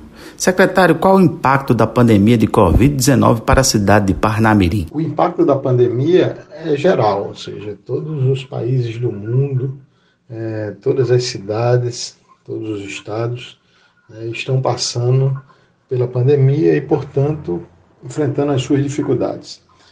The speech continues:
Speaker 2: As primeiras dificuldades, logicamente, são as dificuldades, né,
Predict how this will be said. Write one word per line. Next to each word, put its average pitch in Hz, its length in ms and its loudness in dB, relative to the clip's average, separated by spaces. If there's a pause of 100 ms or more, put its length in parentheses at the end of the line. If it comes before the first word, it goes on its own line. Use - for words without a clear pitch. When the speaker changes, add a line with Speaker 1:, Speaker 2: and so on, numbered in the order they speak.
(140)
Speaker 2:
As 131 140 -14
primeiras 123 340 2
dificuldades, 143 640 -2
logicamente, 131 760 -2
são 131 380 -6
as 123 100 0
dificuldades, 127 960 -2 (480)
né, 123 380 -2